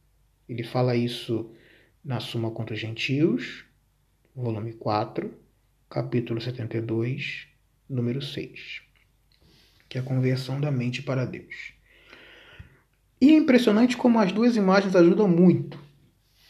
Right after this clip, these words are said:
a entender. A imagem da série de televisão ajuda muito a entender. Porque além da fruição, que a gente fica alegre quando a gente tá lá na, na série de televisão, lá vendo Netflix e,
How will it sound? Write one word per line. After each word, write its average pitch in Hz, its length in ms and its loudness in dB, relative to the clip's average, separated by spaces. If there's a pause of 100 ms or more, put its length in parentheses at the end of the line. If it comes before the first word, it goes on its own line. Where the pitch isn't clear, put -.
a 143 80 0
entender. 139 720 0
A 139 120 2
imagem 147 320 4
da 147 120 4
série 143 220 4
de 143 60 0
televisão 139 420 2
ajuda 156 280 6
muito 143 280 4
a - 20 4
entender. 127 500 -2 (1400)
Porque 175 240 4
além 208 280 8
da 311 100 8
fruição, 156 840 2 (600)
que - 80 -2
a 127 40 2
gente 127 160 0
fica 127 240 0
alegre 123 420 2
quando 120 180 -6
a - 20 -8
gente 123 180 -4
tá 113 140 -2
lá 123 240 4
na, 113 200 -2
na 120 140 -8
série 123 400 0
de 123 120 -6
televisão, 120 600 -2
lá 123 260 0
vendo 123 240 -2
Netflix 127 600 -2
e, - 280 -10